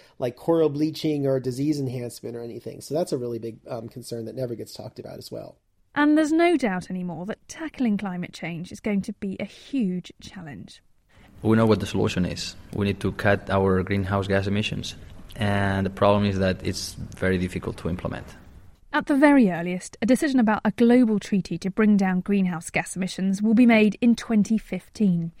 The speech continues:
Speaker 2: with new targets to go in force by twenty twenty, by which time, as many climate models predict,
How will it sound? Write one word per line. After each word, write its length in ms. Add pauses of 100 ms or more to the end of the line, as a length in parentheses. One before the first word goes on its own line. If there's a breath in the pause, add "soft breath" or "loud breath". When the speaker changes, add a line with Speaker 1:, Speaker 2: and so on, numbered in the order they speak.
(360 loud breath)
Speaker 2:
with 160
new 180
targets 540
to 100
go 140
in 120
force 360
by 200
twenty 460
twenty, 640 (460 loud breath)
by 120
which 280
time, 440
as 140
many 380
climate 380
models 340
predict, 600